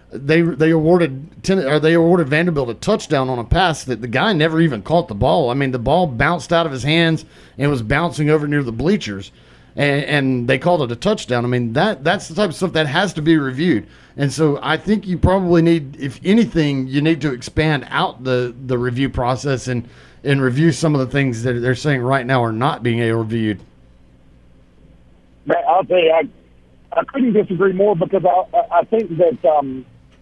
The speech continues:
Speaker 2: you know, we, uh, the, the quarterbacks throw interceptions, the receivers drop balls, the linemen miss blocks. Uh, the officials are gonna miss some calls. And again,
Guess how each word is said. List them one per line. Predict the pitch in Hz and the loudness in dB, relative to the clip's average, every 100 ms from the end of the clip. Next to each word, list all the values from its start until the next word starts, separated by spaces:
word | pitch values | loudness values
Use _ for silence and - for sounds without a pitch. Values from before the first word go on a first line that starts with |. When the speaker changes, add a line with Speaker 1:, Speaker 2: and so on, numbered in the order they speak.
| _ _ | _ _
Speaker 2:
you | - 208 | -2 0
know, | 185 | 2
we, | 170 196 196 | 0 -2 2
uh, | 190 - - - | 0 -2 -16 -12
the, | 151 151 147 | -2 0 0
the | 143 147 139 123 - - | 0 0 0 -2 -8 0
quarterbacks | 240 240 214 208 - | 2 4 0 0 -4
throw | 202 | 0
interceptions, | 196 196 160 196 190 - 196 180 156 127 | 0 0 0 0 0 -2 -4 -4 -2 2
the | |
receivers | 139 139 - 220 208 160 | 4 2 4 4 4 2
drop | 156 185 156 | 2 2 2
balls, | 175 180 180 170 127 | 2 4 2 0 -4
the | 143 127 - _ - | -2 -2 -4 _ 0
linemen | 160 196 196 190 185 | 2 2 0 -4 -4
miss | 180 | -4
blocks. | 131 175 180 175 - _ _ _ _ _ | 0 2 4 2 -4 _ _ _ _ _
Uh, | 170 - | -10 -8
the | 170 170 | 0 0
officials | - 294 294 196 | 0 -2 0 0
are | |
gonna | 185 175 | 2 2
miss | 175 196 | 0 -2
some | 190 165 | -2 0
calls. | 190 190 139 | 2 2 0
And | 170 | -2
again, | 170 247 240 143 123 | 2 2 2 0 -6